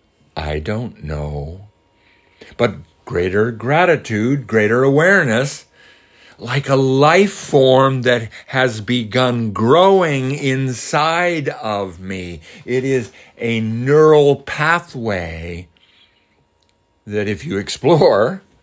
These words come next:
<laughs> right? Oh, it's the exploration, navigating the ocean of emotion. It's a wordless world. You know, you're born into the world. I've said it a thousand times.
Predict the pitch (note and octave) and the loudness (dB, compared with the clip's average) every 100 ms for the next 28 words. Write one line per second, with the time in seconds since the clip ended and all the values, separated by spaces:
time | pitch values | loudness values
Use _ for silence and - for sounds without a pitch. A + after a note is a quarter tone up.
0 | _ - F3+ D#3+ - G2 F#2+ G#2 C#3+ F#3+ | _ -18 -16 -16 -8 -4 -2 -4 -8 -12
1 | _ G#2+ B2 - - _ _ _ - B2 | _ -20 -20 -20 -20 _ _ _ -8 -4
2 | C#3+ A2 E2 D#2+ D2+ D2 _ _ _ - | -4 -4 -8 -12 -14 -18 _ _ _ -2
3 | G#2+ - D#3+ C#3+ C#3 C3+ - C#3+ C#3 E3+ | -2 -2 0 4 4 2 0 4 6 6
4 | A3 D4+ - C3+ G#2 F#2 F2+ F2 _ _ | 4 0 -2 -2 -4 -6 -12 -18 _ _
5 | _ A2 A#2+ A2+ G2 G#2+ G2 F#2 F#2+ F#2+ | _ -6 -4 -4 -4 -6 -6 -8 -8 -8
6 | F2 - F2+ E2 F2 F2 D#2+ - F2+ C#3 | -8 -12 -14 -14 -12 -12 -12 -14 -14 -14
7 | F3+ _ _ _ _ _ _ _ - C#3 | -16 _ _ _ _ _ _ _ -6 -4
8 | C#3 E3 D#3+ D#3+ F#3 A3+ B3+ G3 D3 - | 0 0 0 2 4 6 4 2 2 2
9 | D3 F#3+ B3 G#3+ C3 A#2+ C#3 D#3+ E3 D3+ | 2 4 6 4 0 -2 -4 -4 -4 -4
10 | B2 A#2 D#3 G#3+ A3 G#3+ G3+ F#3+ F3+ C#3 | -4 -4 0 0 -2 -4 -6 -4 -2 -2
11 | C#3+ E3 C#3 B2 - D#3 F#3 F#3 D3 C3+ | -2 -4 -6 -8 -10 -8 -6 -6 -6 -4
12 | C3+ C3 A#2+ A2+ A2+ G#2+ C#3 | -4 -4 -6 -8 -8 -8 -10